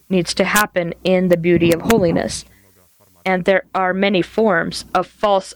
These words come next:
religious worship that, where people are laughing, shouting, jumping up and down as monkeys, and other religions where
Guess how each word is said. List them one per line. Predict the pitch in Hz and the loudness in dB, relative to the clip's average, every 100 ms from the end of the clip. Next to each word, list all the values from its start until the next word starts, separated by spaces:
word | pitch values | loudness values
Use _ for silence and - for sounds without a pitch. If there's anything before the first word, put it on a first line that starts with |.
| _ | _
religious | 185 185 190 175 180 165 - - _ _ | 0 2 2 2 -2 -2 -8 -16 _ _
worship | 185 202 208 - 147 - - _ _ | -2 0 0 -2 -4 -4 -12 _ _
that, | - 180 _ | -6 -6 _
where | 190 | -4
people | 165 190 180 | -2 -4 0
are | 160 160 - _ - | 0 -2 -6 _ -4
laughing, | 180 214 208 - 196 185 180 | 0 0 -2 -4 -4 -2 0
shouting, | - 220 208 196 185 180 - | 0 2 0 0 -2 -2 -6
jumping | 170 196 180 180 | -2 -2 0 -2
up | 170 | -2
and | 175 | -2
down | 175 196 196 | -2 -2 -2
as | - | -2
monkeys, | 185 190 190 190 175 - _ _ _ _ _ _ _ _ | -2 -4 -2 0 0 -2 _ _ _ _ _ _ _ _
and | 185 180 175 - _ _ | -2 -2 -4 -12 _ _
other | 196 196 185 | -6 -2 0
religions | 180 185 185 180 170 - - | 2 2 0 -2 -4 -8 -18
where | - 170 185 175 165 170 | -10 0 2 2 2 -2